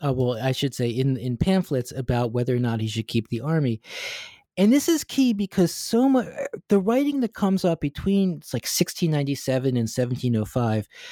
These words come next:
pretty much gets all the ideas out there. Uh, Andrew Fletcher, uh, was my favorite of these authors. And,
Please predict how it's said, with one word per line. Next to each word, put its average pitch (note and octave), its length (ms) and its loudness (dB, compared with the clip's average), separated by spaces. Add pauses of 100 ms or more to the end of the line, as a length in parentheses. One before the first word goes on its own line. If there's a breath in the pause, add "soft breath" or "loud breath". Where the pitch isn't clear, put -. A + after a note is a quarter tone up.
(580 loud breath)
pretty D4+ 220 0
much F4 220 -2
gets A#3+ 180 2
all G#3+ 220 2
the A3 120 0
ideas F#3 340 0
out D#3+ 220 0
there. - 400 -8 (100)
Uh, C#3 300 0
Andrew F#3+ 320 0
Fletcher, E3 560 -2 (480)
uh, A#2+ 440 0
was F3 180 0
my F#3 180 4
favorite F3 320 0
of D3 80 -2
these C3+ 200 -4
authors. C#3 580 -4
And, E3+ 280 0